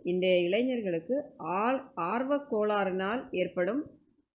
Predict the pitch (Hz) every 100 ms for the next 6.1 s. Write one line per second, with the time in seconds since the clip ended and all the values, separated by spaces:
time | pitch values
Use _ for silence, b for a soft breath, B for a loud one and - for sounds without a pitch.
0 | _ _ - - - - _ _ - -
1 | - - - _ - _ 170 185 202 190
2 | 180 170 170 165 202 285 - - 180 208
3 | 208 190 190 285 - 165 180 233 269 262
4 | 214 202 196 180 170 208 269 - - -
5 | - - _ _ 170 196 196 180 180 175
6 | 226